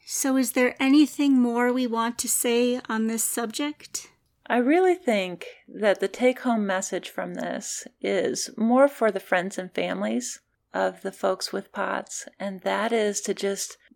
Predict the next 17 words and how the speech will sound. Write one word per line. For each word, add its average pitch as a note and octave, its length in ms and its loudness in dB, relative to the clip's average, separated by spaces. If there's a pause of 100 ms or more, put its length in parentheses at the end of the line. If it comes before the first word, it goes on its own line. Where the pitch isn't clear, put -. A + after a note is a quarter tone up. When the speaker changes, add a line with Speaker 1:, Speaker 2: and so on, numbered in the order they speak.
(160)
Speaker 2:
get G#3+ 220 0
in G#3 220 0
there E3+ 380 -8 (160)
and, G3 280 -6
and F#3+ 240 -8
do F#3+ 100 -2
your G3+ 220 0
best F3 500 -6
every F#3 280 -4
day. E3+ 440 -8 (480)
Talk G3 540 0
to - 560 -4 (260)
your G3 200 -2
loved E3 380 -2
one - 460 -8 (520)
and F#3+ 380 -6
listen F#3 680 0